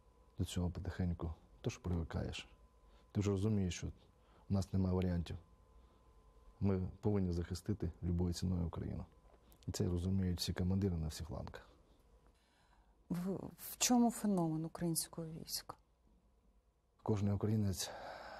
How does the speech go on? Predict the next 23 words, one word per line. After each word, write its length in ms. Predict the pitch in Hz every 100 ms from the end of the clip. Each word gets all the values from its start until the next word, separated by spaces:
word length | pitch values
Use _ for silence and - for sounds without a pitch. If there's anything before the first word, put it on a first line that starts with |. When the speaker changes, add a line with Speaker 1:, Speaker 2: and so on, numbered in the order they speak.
| - - -
Speaker 1:
і 100 | 101
цим 240 | 101 - 104
відрізняється 600 | 95 101 107 107 92 92
від 80 | 87
росіянина, 520 | 87 104 113 98 90
що 140 | -
він 260 | 92 87 82 - - - - -
безмежно 520 | 95 95 107 110 101
любить 280 | 92 90 87
свою 280 | - 78 -
сім'ю, 300 | - 90 92
свою 200 | 87 85
родину. 280 | 78 69 76 - - - - -
Він 140 | 101
готовий 360 | 92 90 101 92
за 100 | 87
неї 340 | 90 90 87
йти 300 | 87 90 90 90 - - - - - - - - - - - _ _ _ _ _ - - - - -
до 140 | 92
кінця. 420 | 90 87 - - - - - - - _ _ _ - - - -
І 40 |
в 60 | 92
загальному 580 | 98 110 113 101 98